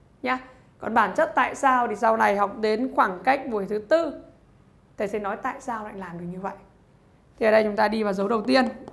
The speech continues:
đó là hãy kẻ cho mình đường phụ. Thế thì nếu như hình chóp này mà vuông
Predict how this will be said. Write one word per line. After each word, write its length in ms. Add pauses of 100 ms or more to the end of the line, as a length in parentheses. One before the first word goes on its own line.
(160)
đó 120
là 240 (140)
hãy 160
kẻ 320
cho 60
mình 220
đường 240
phụ. 180 (1080)
Thế 100
thì 140
nếu 380
như 220
hình 260
chóp 240
này 240
mà 160
vuông 420